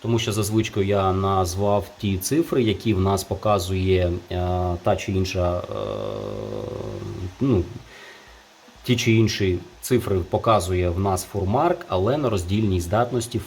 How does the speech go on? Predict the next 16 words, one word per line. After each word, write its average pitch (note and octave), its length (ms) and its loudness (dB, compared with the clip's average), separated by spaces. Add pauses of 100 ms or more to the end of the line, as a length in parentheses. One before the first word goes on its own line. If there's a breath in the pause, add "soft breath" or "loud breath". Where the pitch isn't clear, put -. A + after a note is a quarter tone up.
Full G#2+ 160 -2
H F#2 300 -2
D. F#2 160 2 (120)
А E2+ 120 -4
тут B2+ 280 -4
в A#2 60 0
нас A2 260 0
не G2+ 120 0
Full A2+ 300 0
H F2+ 300 0
D, E2+ 80 0 (160)
тут A2+ 220 0
в F#2+ 60 0
нас G2 280 0
два F#2 280 2
К, F2+ 280 0